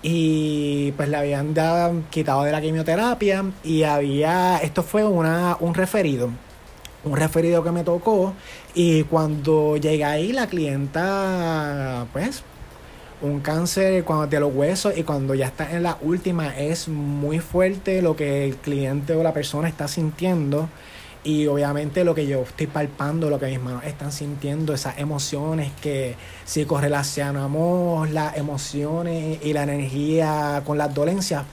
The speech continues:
pues, pues esas cosas energéticas que se estaban sintiendo eran intensas, muy intensas.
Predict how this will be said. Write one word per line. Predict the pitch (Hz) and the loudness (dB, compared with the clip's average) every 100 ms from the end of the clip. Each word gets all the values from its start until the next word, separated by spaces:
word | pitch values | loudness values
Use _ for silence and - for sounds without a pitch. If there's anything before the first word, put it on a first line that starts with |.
| - | -4
pues, | 139 131 127 123 117 120 - - - - - - - | -2 -2 -6 -8 -12 -16 -18 -20 -20 -20 -20 -20 -8
pues | - 139 | -2 -2
esas | 127 - 156 | -2 -4 -4
cosas | - 160 185 170 | -2 -2 -2 0
energéticas | 165 160 165 165 165 165 | 0 2 2 0 0 0
que | - | 0
se | 135 | 0
estaban | 143 - 160 156 | 0 -2 -2 -2
sintiendo | 156 143 143 165 180 135 | -2 -4 -2 0 0 0
eran | 123 170 | 0 0
intensas, | 185 139 180 262 - | -2 -2 -4 -4 -6
muy | 120 135 180 | -6 -4 -2
intensas. | 185 156 123 110 | -2 -4 -6 -8